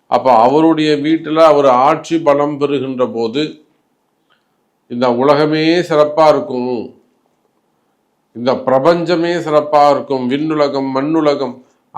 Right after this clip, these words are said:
அனைத்து உலகங்களும் சிறப்பாக இருக்கும். அப்ப அந்த அளவுக்கு சூரியன் சுபத்துவமாக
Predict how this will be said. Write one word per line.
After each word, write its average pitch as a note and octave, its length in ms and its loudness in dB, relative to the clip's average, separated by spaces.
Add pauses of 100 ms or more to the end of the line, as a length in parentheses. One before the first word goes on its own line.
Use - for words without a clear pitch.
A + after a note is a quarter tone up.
அனைத்து E3 500 -2 (160)
உலகங்களும் D#3 760 -2
சிறப்பாக B2+ 640 -2
இருக்கும். A2 360 -10 (100)
அப்ப G2 100 -16 (140)
அந்த C3+ 160 -4 (120)
அளவுக்கு C#3 360 -4 (120)
சூரியன் F#3 440 -4 (1300)
சுபத்துவமாக E3+ 1000 2